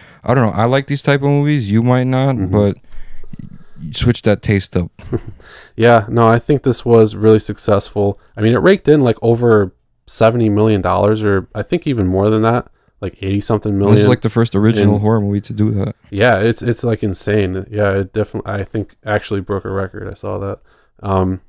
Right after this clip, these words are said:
Speaker 2: so it's crazy. W-, final score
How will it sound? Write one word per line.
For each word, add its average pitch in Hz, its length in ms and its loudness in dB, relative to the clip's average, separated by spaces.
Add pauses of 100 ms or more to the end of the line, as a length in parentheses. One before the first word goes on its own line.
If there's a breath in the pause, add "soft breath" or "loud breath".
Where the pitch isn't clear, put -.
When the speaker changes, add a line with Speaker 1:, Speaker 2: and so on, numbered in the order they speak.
(160)
Speaker 2:
so 101 440 2 (260)
it's 120 160 -6
crazy. 101 420 0
W-, 95 320 -8 (180)
final 139 840 2 (400)
score 107 880 2